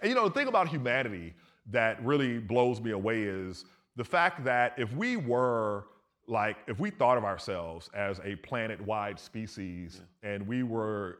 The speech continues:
Speaker 1: we trusted each other and were trustworthy, we could be Star Trek tomorrow.
Speaker 2: Yeah.
Speaker 1: But because of various other forces that go on between,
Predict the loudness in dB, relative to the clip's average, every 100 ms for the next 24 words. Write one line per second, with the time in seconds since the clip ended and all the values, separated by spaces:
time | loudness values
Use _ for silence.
0 | -6 -6 -4 2 2 2 -4 0 -2 0
1 | -4 -6 -4 -2 -2 0 -2 0 -2 -6
2 | -8 -16 -6 -2 0 0 2 6 6 6
3 | 0 0 2 2 2 -4 -12 _ _ -20
4 | -18 -16 -20 -20 _ _ -2 0 2 2
5 | 4 4 4 4 4 2 2 2 -2 -4
6 | -6 -8 -10 -12 -20 _ _ -6 -4 0
7 | 0 0 0 -4 -4 -6 -6